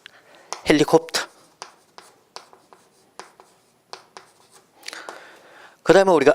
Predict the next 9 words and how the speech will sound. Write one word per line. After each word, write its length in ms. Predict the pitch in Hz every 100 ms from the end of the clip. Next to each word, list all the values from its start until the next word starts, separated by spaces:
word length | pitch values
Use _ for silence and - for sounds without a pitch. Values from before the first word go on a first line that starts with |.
| - - -
<clears throat> 200 | - -
소방정. 600 | - 156 156 151 135 147 - _ _ _ _ - _ _ _ _ _ _ _ _ _
기동 360 | 143 165 165
장비로서 720 | 165 151 156 147 143 - 196 202 - - - - -
육지에서는 680 | 180 - - 165 - 165 170 160 - - _ _ _ _ _
자동차. 480 | - 98 123 - - _ _ _ _ _ _ _ _ _ _ _ - - - - - - - -
그리고 280 | 180 196 175
공중에서는 720 | 160 165 160 156 - 180 196
소방 420 | - 135 139 143